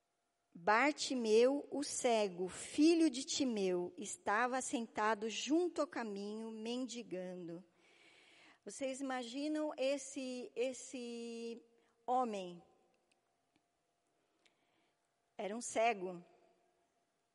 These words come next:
e mendigo. Talvez aquele, é, talvez não, com certeza naquele tempo as pessoas def-, deficientes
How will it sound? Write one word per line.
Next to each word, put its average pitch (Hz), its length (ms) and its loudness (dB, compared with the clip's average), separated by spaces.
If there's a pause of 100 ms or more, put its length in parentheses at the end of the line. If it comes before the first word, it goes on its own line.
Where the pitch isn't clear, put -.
(920)
e 269 360 -4 (560)
mendigo. 196 720 -10 (3500)
Talvez 196 440 -2
aquele, 196 560 -6
é, 180 260 -8
talvez 208 380 -6
não, 196 200 -6
com 214 160 -12
certeza 208 440 -4
naquele 208 380 -10
tempo 226 560 -6
as 190 460 -6
pessoas 190 460 -8
def-, 190 360 -16
deficientes 208 1120 -10